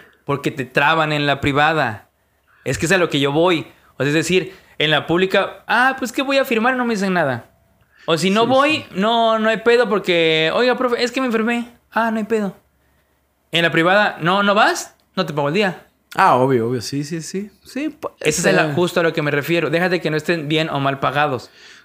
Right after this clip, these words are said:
Speaker 1: No, es que yo sí creo que como que dices, "No mames". Porque, por ejemplo, un vato bien pagado le vale verga.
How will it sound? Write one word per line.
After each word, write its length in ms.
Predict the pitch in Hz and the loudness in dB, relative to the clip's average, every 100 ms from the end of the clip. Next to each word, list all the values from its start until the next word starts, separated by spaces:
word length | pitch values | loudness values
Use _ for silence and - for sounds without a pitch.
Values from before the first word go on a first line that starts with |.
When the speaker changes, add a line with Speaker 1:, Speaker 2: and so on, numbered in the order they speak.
| - | -14
Speaker 1:
No, 260 | - 170 | 0 4
es 80 | 165 | 4
que 220 | 185 185 165 | 4 2 4
yo 240 | 170 185 | 6 6
sí 200 | 190 214 | 4 -2
creo 440 | - 180 190 208 | 0 2 4 4
que 160 | - 147 | -2 -8
como 380 | 131 135 135 127 | -4 0 0 2
que 80 | 147 | 0
dices, 280 | 127 139 123 | 2 0 2
"No 140 | 147 | 2
mames". 460 | 165 180 165 135 - - - - | 4 4 2 -2 -4 -16 -14 0
Porque, 200 | 185 170 | 2 2
por 220 | 123 175 | 2 2
ejemplo, 360 | 156 165 151 - | 6 6 4 0
un 220 | 160 190 | 2 4
vato 300 | 196 208 208 | 6 4 4
bien 260 | 180 180 196 | 6 6 4
pagado 600 | 185 175 180 196 208 - _ | 2 4 6 4 0 -6 _
le 160 | 156 135 | 2 4
vale 220 | 135 147 | 6 4
verga. 500 | 151 160 156 127 - | 4 4 2 -2 -8